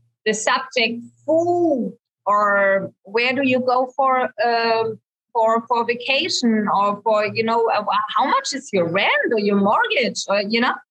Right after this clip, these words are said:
these practical things. There, there's a lot of exchange and a lot of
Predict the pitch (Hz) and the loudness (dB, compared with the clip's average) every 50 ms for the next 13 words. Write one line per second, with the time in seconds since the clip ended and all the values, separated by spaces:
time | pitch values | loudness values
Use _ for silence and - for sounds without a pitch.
0 | _ _ _ _ _ - 240 226 233 240 240 233 262 285 339 - - - - 247 | _ _ _ _ _ -4 -4 -4 -4 -6 -4 -2 0 0 0 -2 -4 -6 -2 -2
1 | 269 247 240 - - 302 392 466 381 233 185 - - - 247 - - - - 269 | -2 -2 -2 -2 -2 -2 -2 0 0 -2 -2 -2 -2 -2 -2 -2 -2 -2 -2 -2
2 | 269 269 269 294 269 262 302 359 440 427 427 294 285 285 - - - - - 311 | -2 -2 -2 -2 0 0 0 0 -2 -2 -2 -4 -4 -4 -8 -10 -8 -4 -2 0
3 | 302 311 339 349 359 359 339 311 277 - 277 254 254 254 254 262 294 302 302 285 | 0 0 0 0 0 0 0 0 0 -2 0 0 0 0 0 0 2 2 0 0